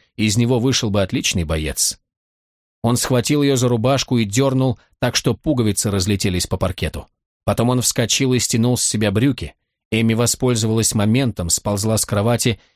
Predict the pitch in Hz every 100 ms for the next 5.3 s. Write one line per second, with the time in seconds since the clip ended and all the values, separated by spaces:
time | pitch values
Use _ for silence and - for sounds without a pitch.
0 | - 104 113 135 127 127 110 107 139 117
1 | 117 120 147 110 107 104 110 127 135 -
2 | _ _ 123 135 - 131 135 135 127 -
3 | 120 127 120 127 131 117 110 101 101 131
4 | 127 123 113 104 120 107 107 101 95 95
5 | 76 - -